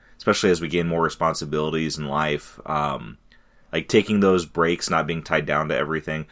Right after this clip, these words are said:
I think, like, one thing that's really applicable now that wasn't back when this was written uh, is with social media, I've seen people, and, I mean, I felt it before myself too, where it's like you feel like you owe everybody your attention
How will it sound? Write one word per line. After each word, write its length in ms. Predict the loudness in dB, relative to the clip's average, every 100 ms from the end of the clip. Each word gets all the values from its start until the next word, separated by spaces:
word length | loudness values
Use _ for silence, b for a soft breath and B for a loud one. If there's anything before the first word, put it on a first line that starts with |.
| B
I 40 |
think, 160 | 2 4
like, 180 | 4 4
one 140 | 0
thing 140 | 0 0
that's 240 | 0 2
really 140 | 0
applicable 480 | 0 -2 -4 -2 -2
now 260 | 2 4 4
that 200 | 2 0
wasn't 340 | 0 0 0
back 220 | 0 0
when 120 | -2 -6
this 160 | -6
was 160 | -8 -2
written 500 | -2 -2 -6 -8 -10 b b b b 2
uh, 240 | 4 4
is 640 | 4 2 2 2 -2 -6 -12 _ _ _ _ _ _ _ -2
with 120 | 2
social 300 | 4 2 0
media, 580 | 0 2 2 0 -2 0
I've 140 | 0 0
seen 400 | 0 0 -2 -6
people, 640 | -4 -2 0 2 0 -2
and, 320 | -4 -6 -8
I 40 | -6
mean, 120 | -6
I 80 | -4
felt 260 | -2 -2
it 60 | -2
before 240 | -10 -6
myself 400 | -4 -2 -2 -4
too, 360 | 0 4 4 2 B B B
where 180 | 4 6
it's 140 | 6 4
like 200 | 4 2
you 100 | 0
feel 220 | 4 6
like 280 | 6 4 0
you 160 | 0 2
owe 440 | 4 4 4 2
everybody 920 | 0 0 0 2 2 2 0 -4 -8 -14 _ _ -8
your 260 | 2 2
attention 880 | 2 4 2 2 0 0 0 -4 -10